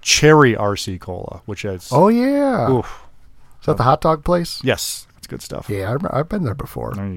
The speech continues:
Speaker 2: I think
Speaker 1: go.
Speaker 2: it was called Steamers before. No, is that a
Speaker 1: Maybe
Speaker 2: different
Speaker 1: Ste-, yeah, it
Speaker 2: place?
Speaker 1: is Steamers. Yeah, you're right. It is
Speaker 2: Yeah, see?
Speaker 1: Steamers. Oh, look at that.
Speaker 2: Goodies. <laughs>
Speaker 1: I don't know, man.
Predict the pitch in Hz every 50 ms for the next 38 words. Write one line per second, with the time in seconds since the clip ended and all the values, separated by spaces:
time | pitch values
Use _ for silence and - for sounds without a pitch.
0 | 87 - 107 - - 262 226 - - 208 175 - - - 170 165 156 135 110 104
1 | - - - - - 107 98 98 110 113 117 139 143 117 117 117 151 214 - 226
2 | - - - 226 233 247 247 262 220 - - 202 175 147 120 107 95 92 92 151
3 | 196 185 175 190 190 196 185 147 117 135 - - - - - - 117 110 - 143
4 | - 156 156 - - - 147 131 113 120 120 107 104 120 117 113 110 107 98 95
5 | 107 - - - - - - - - - - - - - 147 - - 165 151 -
6 | - 170 - - - 151 - - 139 110 220 190 123 98 95 92 98 98 101 107
7 | 107 160